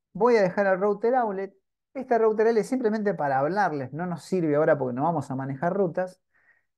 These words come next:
Eh, o por supuesto, ¿qué va a pasar ahora? ¿Qué le parece que va a pasar en la página? ¿Cómo va a quedar la página que acabamos de ver? Si yo borro todo. ¿Qué les parece que puede llegar a pasar?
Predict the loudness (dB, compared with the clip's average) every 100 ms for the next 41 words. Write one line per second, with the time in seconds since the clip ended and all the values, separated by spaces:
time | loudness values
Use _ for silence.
0 | -2 0 2 2 2 2 0 -2 -2 2
1 | 2 2 0 -4 -2 0 0 0 0 0
2 | 0 -2 -2 -2 -2 -4 -6 -8 -6 -4
3 | -6 -6 -10 -8 -4 0 0 2 0 0
4 | -2 -4 -8 -6 -8 -8 -10 -14 _ _
5 | _ -4 -4 -2 -2 -2 -4 -4 -8 -12
6 | _ _ _ _ _ _ _ _ _ _
7 | _ -8 -6 2 4 6 4 4 0 0
8 | -2 -6 -14 -20 -20 -20 -20 _ _ _
9 | _ _ _ _ _ _ _ _ _ _
10 | _ _ _ _ _ _ _ _ _ _
11 | _ _ _ _ _ _ _ 0 0 2
12 | -2 -2 -6 -4 -4 -4 -6 -8 -14